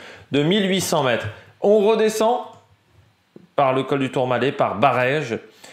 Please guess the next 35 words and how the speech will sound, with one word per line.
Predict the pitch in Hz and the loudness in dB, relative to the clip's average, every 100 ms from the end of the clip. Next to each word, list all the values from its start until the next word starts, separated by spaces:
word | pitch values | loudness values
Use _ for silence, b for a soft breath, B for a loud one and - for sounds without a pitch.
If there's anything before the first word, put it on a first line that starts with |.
| B B _ _ | B B _ _
Pierre-Fitte | - 180 - - 180 - - 135 - - - | -2 -2 -2 -4 -6 -4 0 0 0 -4 -8
Nestala. | 95 110 147 170 - - 120 107 - B B B - | -6 -4 -2 -2 -4 -2 -2 -2 -6 B B B -4
Et | 151 | -2
ça | 160 151 | 0 -2
sera | 135 147 143 | 0 0 2
le | 143 151 | 0 0
début | 139 120 147 180 156 | -2 0 -2 -2 -2
de | 110 | 0
la | 123 120 | 0 0
montée | 120 117 - 165 | -2 -4 -4 -2
de | 120 | -2
Cauterets-Cambasque, | - 190 180 139 120 131 - 202 147 110 135 - - 95 | -2 -2 0 -2 -2 -4 -4 -2 2 2 0 -6 -8 -8
seize | - - 180 123 127 | -6 -4 -2 -2 -4
kilomètres | - 117 117 - 110 | -4 -2 -2 -4 -4
deux | 107 | -4
cents | 120 | -4
à | 101 | -4
cinq | - 123 | -4 -4
trois | - 123 | -4 -2
de | |
moyenne, | 107 107 110 104 | -2 -2 -2 -4
côte | 123 | -4
de | 110 | -2
première | - 113 107 | -2 -4 -4
catégorie. | 110 113 107 101 120 139 B B B B - | -4 -2 -2 -2 -4 -8 B B B B -4
Euh, | 120 120 123 123 123 123 | 2 4 4 2 2 0
cette | 156 143 - | -2 -2 0
côte, | 196 208 | 0 2
elle | 175 147 143 | 0 0 -2
ne | 139 | -4
fait | - 143 | -4 -4
pas | - 185 | -2 -2
forcément | 180 151 - 151 147 | -2 -4 -4 -4 -4
très | 147 - 165 156 | -4 -6 -4 -2
peur. | 151 143 143 139 | 0 0 0 -2